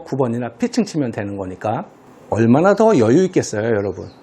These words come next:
그럼 아이언과 드라이버 털어칠 때 차이점은 무엇이냐? 크게 두 가지가 있어요. 첫 번째로는 다운스윙 털어칠 때 아이언은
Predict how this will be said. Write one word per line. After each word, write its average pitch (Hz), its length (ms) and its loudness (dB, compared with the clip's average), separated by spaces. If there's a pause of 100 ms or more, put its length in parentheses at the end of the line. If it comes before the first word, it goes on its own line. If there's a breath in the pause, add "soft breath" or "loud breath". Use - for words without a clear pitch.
(200 loud breath)
그럼 135 300 4
아이언과 202 1000 4
드라이버 139 460 2
털어칠 220 480 0
때 143 200 0
차이점은 175 540 -4
무엇이냐? 95 560 -4 (640 loud breath)
크게 190 440 0
두 - 120 -10
가지가 110 360 -2
있어요. - 300 -10 (840 loud breath)
첫 202 160 0
번째로는 139 480 2 (560)
다운스윙 175 760 0 (540)
털어칠 208 480 0
때 135 220 -4 (800 loud breath)
아이언은 127 800 0